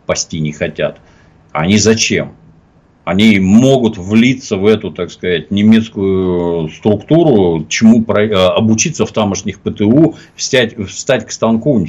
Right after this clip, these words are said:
они не хотят работать. Они пособия хотят получать, а работать они не хотят. А зачем вы их миллионы привезли? А именно для этого, чтобы социально взорвать изнутри, чтобы создать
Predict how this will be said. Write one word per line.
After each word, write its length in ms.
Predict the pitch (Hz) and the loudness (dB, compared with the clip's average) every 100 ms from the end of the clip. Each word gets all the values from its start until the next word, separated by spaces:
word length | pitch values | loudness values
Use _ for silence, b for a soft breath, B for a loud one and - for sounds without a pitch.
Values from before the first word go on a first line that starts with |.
| 127 | -2
они 180 | 98 95 | -2 -2
не 80 | 87 | -6
хотят 360 | 92 85 113 | -8 -6 -6
работать. 460 | 95 95 90 78 71 | -4 -4 -6 -6 -4
Они 160 | 95 113 | -2 0
пособия 500 | 165 - 147 80 73 | -2 0 -2 -2 -4
хотят 380 | 78 73 73 | -8 -10 -14
получать, 500 | - 82 85 - 67 - b b | -10 -10 -10 -10 -10 -12 b b
а 140 | 87 | 0
работать 440 | 92 110 190 107 80 | 2 2 2 0 -2
они 200 | 90 131 | -2 -2
не 100 | 110 | -2
хотят. 460 | 85 78 87 85 | -4 -4 -4 -2
А 80 | 80 | -2
зачем 480 | 113 123 - 185 139 | -4 -2 0 0 2
вы 120 | 98 | 0
их 100 | - | 0
миллионы 560 | 104 104 110 104 92 78 | -2 2 2 2 0 -4
привезли? 680 | 85 85 87 92 85 71 - B B B | -6 -4 -2 0 -2 -4 -6 B B B
А 160 | 60 | -4
именно 320 | 82 190 240 | 0 2 4
для 160 | 226 196 | 4 4
этого, 480 | 131 131 127 113 104 | 4 2 0 -2 -2
чтобы 300 | - 95 90 | -4 -6 -6
социально 560 | - - 101 135 175 | -8 -4 0 0 0
взорвать 520 | 107 90 85 87 135 139 | -4 -2 -2 0 0 -2
изнутри, 680 | 98 90 78 - 87 90 | -6 -6 -8 -6 -6 -6
чтобы 240 | 87 95 82 | -6 -4 -2
создать 500 | 110 104 139 151 | 0 0 2 0